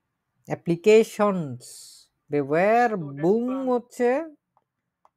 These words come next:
Speaker 1: অ্যাপ্লিকেশন,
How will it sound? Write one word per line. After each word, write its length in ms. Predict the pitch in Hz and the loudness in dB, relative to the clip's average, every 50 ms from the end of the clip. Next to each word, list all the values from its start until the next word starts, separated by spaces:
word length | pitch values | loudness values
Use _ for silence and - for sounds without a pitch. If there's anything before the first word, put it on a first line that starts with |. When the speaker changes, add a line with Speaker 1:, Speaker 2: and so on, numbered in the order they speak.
| _ _ _ _ _ _ _ _ _ _ _ _ _ _ _ _ _ _ _ _ _ _ _ _ _ _ _ _ _ _ _ _ _ _ _ _ _ _ _ _ _ _ _ _ _ _ _ _ _ _ _ _ _ _ _ _ _ _ _ _ _ _ _ _ _ _ - | _ _ _ _ _ _ _ _ _ _ _ _ _ _ _ _ _ _ _ _ _ _ _ _ _ _ _ _ _ _ _ _ _ _ _ _ _ _ _ _ _ _ _ _ _ _ _ _ _ _ _ _ _ _ _ _ _ _ _ _ _ _ _ _ _ _ -16
Speaker 1:
অ্যাপ্লিকেশন, 720 | 147 - - 185 180 - - 220 226 254 262 - 269 269 | -14 -10 -8 -8 -8 -2 2 2 4 2 2 -2 -6 -8